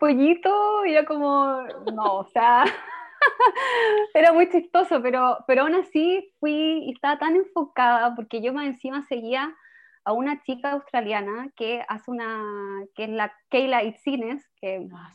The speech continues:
Speaker 1: tengo
Speaker 2: sí.
Speaker 1: entendido que tú la conoces. <laughs>
Speaker 2: Sí, sí, claro.
Speaker 1: Sí.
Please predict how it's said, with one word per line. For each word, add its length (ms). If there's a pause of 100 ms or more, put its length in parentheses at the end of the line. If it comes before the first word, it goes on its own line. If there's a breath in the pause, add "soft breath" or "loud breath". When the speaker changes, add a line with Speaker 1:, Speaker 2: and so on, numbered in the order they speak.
Speaker 1:
tengo 160
Speaker 2:
sí. 40
Speaker 1:
entendido 280
que 80
tú 100
la 120
conoces. 600
<laughs> 220
Speaker 2:
Sí, 160 (140)
sí, 220
claro. 1080
Speaker 1:
Sí. 320